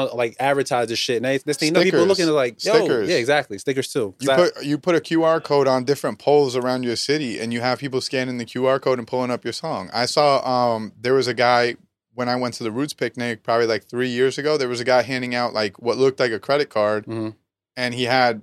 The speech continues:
Speaker 2: his music, like, a Q R code on the back of the credit card, and you scanned
Speaker 1: Scanned
Speaker 2: it,
Speaker 1: it.
Speaker 2: and his,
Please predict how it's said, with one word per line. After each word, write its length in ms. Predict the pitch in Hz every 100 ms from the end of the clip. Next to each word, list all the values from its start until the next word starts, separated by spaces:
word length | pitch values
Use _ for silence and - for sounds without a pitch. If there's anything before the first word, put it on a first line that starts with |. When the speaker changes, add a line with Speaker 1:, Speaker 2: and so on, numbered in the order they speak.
| _ -
Speaker 2:
his 200 | 131 110
music, 540 | 131 156 131 120 - -
like, 160 | 117
a 80 | 110
Q 180 | - 143
R 160 | 131 120
code 220 | 135 127
on 160 | 117
the 80 | 117
back 260 | 113 117 117
of 60 |
the 80 | 110
credit 260 | - 139 135
card, 380 | 113 104 101 - _ _ _ -
and 160 | 120 117
you 60 |
scanned 340 | 117 147 147 117
Speaker 1:
Scanned 80 | 120
Speaker 2:
it, 60 |
Speaker 1:
it. 40 | 104
Speaker 2:
and 80 |
his, 140 | 120